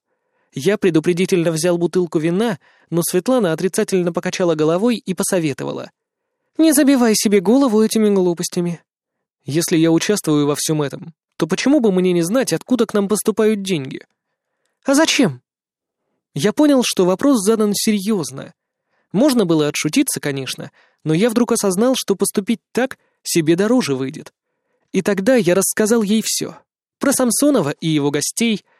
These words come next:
про кровь на самсоновском лице, про свои сегодняшние мысли.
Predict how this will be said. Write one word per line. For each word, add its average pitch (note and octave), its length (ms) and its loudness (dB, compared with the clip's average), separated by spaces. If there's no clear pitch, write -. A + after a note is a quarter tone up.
про F3 180 -2
кровь A3 300 0
на F#3+ 80 0
самсоновском E3+ 640 -2
лице, D#3 440 -2
про F3+ 100 0
свои D#3+ 300 2
сегодняшние D#3+ 680 0
мысли. D#3 520 -4